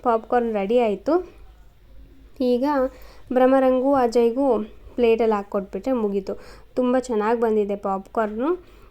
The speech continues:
ಆ, ಎರಡು ಪ್ಯಾಕೆಟ್ ಪಾಪ್ಕಾರ್ನ್ ಹಾಕಿದ್ದು ಇಬ್ರಿಗೂ, ಅಂದ್ರೆ ಮೂವರ್ಗೆ ಆಗುತ್ತಿದ್ದು, ಇವರಿಬ್ರಿಗೂ ಹಾಕ್ಕೊಟ್ಬಿಟ್ಟು ನೆಕ್ಸ್ಟ್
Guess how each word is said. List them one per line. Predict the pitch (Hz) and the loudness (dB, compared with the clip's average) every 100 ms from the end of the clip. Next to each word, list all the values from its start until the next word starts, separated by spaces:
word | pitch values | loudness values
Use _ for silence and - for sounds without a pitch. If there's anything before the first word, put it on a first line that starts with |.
| - | -4
ಆ, | 226 220 | 0 0
ಎರಡು | 220 220 233 | 2 2 2
ಪ್ಯಾಕೆಟ್ | 240 233 214 233 220 | 0 -2 -2 -4 -2
ಪಾಪ್ಕಾರ್ನ್ | 208 202 220 208 | -4 -2 -4 -2
ಹಾಕಿದ್ದು | 202 196 190 196 285 | -4 -6 -6 -2 -2
ಇಬ್ರಿಗೂ, | 247 202 220 220 240 254 247 - - - | -2 -2 0 2 2 0 -4 -20 -16 -4
ಅಂದ್ರೆ | 240 254 - | -2 -2 -2
ಮೂವರ್ಗೆ | 247 254 254 240 | 0 2 2 0
ಆಗುತ್ತಿದ್ದು, | 202 226 247 226 185 269 339 - - - - - | 0 -2 -2 -2 -2 -2 -4 -12 -20 -20 -12 -2
ಇವರಿಬ್ರಿಗೂ | 277 277 240 254 | 0 0 0 2
ಹಾಕ್ಕೊಟ್ಬಿಟ್ಟು | 240 226 220 208 - 196 226 | 0 0 -2 -4 -4 -6 -2
ನೆಕ್ಸ್ಟ್ | 311 247 226 - - | 0 0 -2 -6 -6